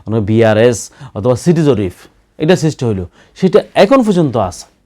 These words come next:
তাহলে এখানে আমরা প্রথমত দলিল সম্পর্কে ধারণা পাইলাম, মানে দাতা গ্রহীতা যদি জমি ক্রয় বিক্রয় করে, তাহলে একটা দা-, দলিল করতে হয়, নতুনভাবে একটা দলিল করতে হয়।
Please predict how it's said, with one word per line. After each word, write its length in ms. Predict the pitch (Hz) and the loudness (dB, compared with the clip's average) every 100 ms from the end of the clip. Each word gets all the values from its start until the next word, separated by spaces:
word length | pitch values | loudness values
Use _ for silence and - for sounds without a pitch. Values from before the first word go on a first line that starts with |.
| _ _ _ _ _ _ _ | _ _ _ _ _ _ _
তাহলে 300 | 151 185 202 | 2 4 4
এখানে 540 | 185 190 180 185 196 - | 2 2 4 4 0 -2
আমরা 520 | 143 160 160 156 165 - - _ | -2 2 4 4 2 -6 -20 _
প্রথমত 500 | - 117 139 147 139 | -10 -8 -4 -4 -4
দলিল 320 | 101 107 117 120 | -4 -4 -2 -2
সম্পর্কে 480 | 156 151 151 160 | -2 -2 -2 -2
ধারণা 300 | 143 139 143 | 0 -2 -2
পাইলাম, 360 | 143 143 147 262 - _ _ _ _ 110 | -2 -2 -2 -4 -12 _ _ _ _ -6
মানে 160 | 117 | -4
দাতা 420 | 107 107 107 131 | 0 0 0 -2
গ্রহীতা 600 | 131 113 107 120 - 85 - _ _ _ _ _ _ _ - | -2 0 0 0 -2 -6 -10 _ _ _ _ _ _ _ -6
যদি 460 | 113 107 135 147 131 | -4 2 4 4 2
জমি 360 | 113 113 113 | 0 0 -2
ক্রয় 240 | 101 117 110 | -2 -2 -2
বিক্রয় 360 | 110 - 113 | -2 -2 -2
করে, 360 | 101 113 104 90 | 0 -2 -2 -4
তাহলে 260 | 110 113 | -6 -6
একটা 180 | 120 131 | -4 -6
দা-, 460 | 110 101 101 101 98 | -4 -4 -2 0 0
দলিল 260 | 98 110 110 | 0 0 0
করতে 300 | 98 104 - | -2 -6 -4
হয়, 300 | 123 143 214 247 - - | -2 0 -2 -4 -20 -14
নতুনভাবে 320 | 107 117 113 | -6 -2 0
একটা 120 | 135 131 | 0 0
দলিল 200 | 113 107 | -2 -2
করতে 280 | 110 110 | -4 -4
হয়। 280 | 139 143 208 | -2 0 0